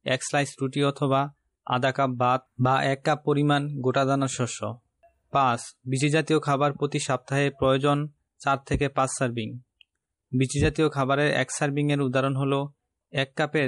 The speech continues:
তিন ভাগের এক ভাগ বাদাম বা আধা কাপ রান্না করা সিম বা মটরশুঁটি।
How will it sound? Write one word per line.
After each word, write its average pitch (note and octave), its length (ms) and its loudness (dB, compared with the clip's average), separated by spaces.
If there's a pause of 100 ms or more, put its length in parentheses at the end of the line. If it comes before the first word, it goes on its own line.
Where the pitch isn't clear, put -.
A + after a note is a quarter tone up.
(100)
তিন D3+ 220 0
ভাগের C#3 260 0
এক C3 280 0
ভাগ C#3 180 0 (360)
বাদাম B2 400 0 (460)
বা B2+ 140 0
আধা B2+ 320 0
কাপ C#3+ 240 0
রান্না C3+ 300 0
করা C#3 220 0
সিম C3+ 300 -2 (200)
বা B2+ 140 2
মটরশুঁটি। B2+ 560 -4